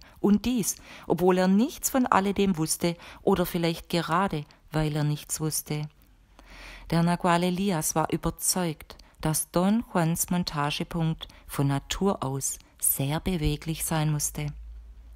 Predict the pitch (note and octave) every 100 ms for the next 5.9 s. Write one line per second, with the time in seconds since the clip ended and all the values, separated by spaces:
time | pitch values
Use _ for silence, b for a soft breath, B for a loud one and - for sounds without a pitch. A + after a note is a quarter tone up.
0 | - - F3+ G3+ - C#3 - C#3 B2+ D#3+
1 | E3+ - - D3+ D#3+ - C#3+ D3 D3+ B
2 | B B - F3 - - F#3+ G#3 D#3+ D3
3 | C#3+ - C#3+ C#3+ - D3 - F3+ G3 B3+
4 | A3+ F#3 D#3 D#3 E3+ D#3+ - D#3 D#3 -
5 | C#3+ C#3 C#3+ D3 - C#3 C3+ C#3+